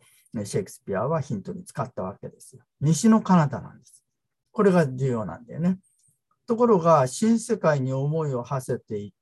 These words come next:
たシェイクスピアの詩的イマジネーション、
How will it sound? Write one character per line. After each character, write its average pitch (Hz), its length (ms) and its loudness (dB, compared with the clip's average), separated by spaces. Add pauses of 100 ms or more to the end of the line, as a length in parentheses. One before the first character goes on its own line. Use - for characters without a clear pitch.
た 139 300 0 (360)
シ - 180 0
ェ - 20 4
イ 151 40 0
ク 147 60 -10
ス - 180 -18
ピ 151 140 0
ア 120 140 2
の 113 160 0
詩 - 160 -8
的 220 240 0
イ 196 380 0
マ 160 280 2
ジ 147 120 2
ネ 139 100 2
ー 117 100 -2
シ - 160 -12
ョ 92 60 -10
ン、 - 80 -16